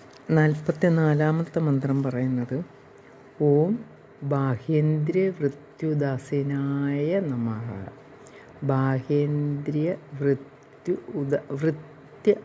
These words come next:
ഉദാസീനം. ഔ, അവിടെ ഒരു ഊ വരും, ഉദാസീനമാണ് ആ വാക്ക്. ബാഹ്യേന്ദ്രിയ വൃത്തികളിൽ ഉദാസീനനായ ഗുരുവിനായിക്കൊണ്ട് നമസ്കാരം എന്നാണ്. ബാഹ്യേന്ദ്രിയ വൃത്തി, ആ, ഉദാസീനം,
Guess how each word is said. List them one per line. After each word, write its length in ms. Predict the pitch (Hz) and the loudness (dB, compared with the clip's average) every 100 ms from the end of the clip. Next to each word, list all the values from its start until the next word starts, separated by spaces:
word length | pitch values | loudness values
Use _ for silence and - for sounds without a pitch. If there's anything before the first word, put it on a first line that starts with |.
| - 180 | -10 -2
ഉദാസീനം. 960 | 170 165 156 165 175 - 180 156 113 - - | 0 2 4 2 0 0 0 2 -2 -6 -10
ഔ, 100 | 147 139 - | -4 -4 -4
അവിടെ 260 | 151 147 | -4 -2
ഒരു 140 | 151 151 | -2 0
ഊ 300 | 156 170 160 | 0 2 2
വരും, 260 | 123 135 | 0 -2
ഉദാസീനമാണ് 800 | 135 139 147 151 151 135 123 123 | -2 -2 -2 -2 -2 0 -2 -2
ആ 60 | 120 | -4
വാക്ക്. 400 | 120 120 123 151 156 - - - - - - - - - - - - | -4 -6 -4 -6 -8 -16 -20 -20 -20 -20 -20 -20 -20 -20 -20 -14 -2
ബാഹ്യേന്ദ്രിയ 1080 | 170 160 160 156 151 185 185 196 202 226 | 2 4 4 2 2 0 2 2 2 4
വൃത്തികളിൽ 920 | 226 147 127 - 131 123 123 120 139 170 - - | 2 2 -4 -6 -4 -2 -2 -2 -4 -6 -10 -6
ഉദാസീനനായ 1500 | 147 147 160 175 175 - 196 190 180 143 127 123 123 123 156 - - | -4 0 0 0 -4 0 2 2 2 0 0 0 0 0 -2 -6 -4
ഗുരുവിനായിക്കൊണ്ട് 800 | 131 127 131 127 120 120 127 147 | 0 0 0 -2 -4 -6 -8 -6
നമസ്കാരം 800 | 185 147 117 - - 120 120 147 | -4 -4 -4 -8 -8 -6 -4 -4
എന്നാണ്. 280 | 117 101 - - - - - - - - 151 | -4 -4 -8 -14 -20 -20 -20 -20 -20 -8 2
ബാഹ്യേന്ദ്രിയ 760 | 156 151 151 170 175 170 180 | 4 4 2 0 2 0 0
വൃത്തി, 580 | 170 160 - - 190 240 - - - - - - | 0 -2 -6 -4 -2 -2 -6 -20 -20 -20 -20 -10
ആ, 160 | 156 151 - | -8 -8 -4
ഉദാസീനം, 640 | 160 151 127 - 117 - | 2 4 2 0 -2 -4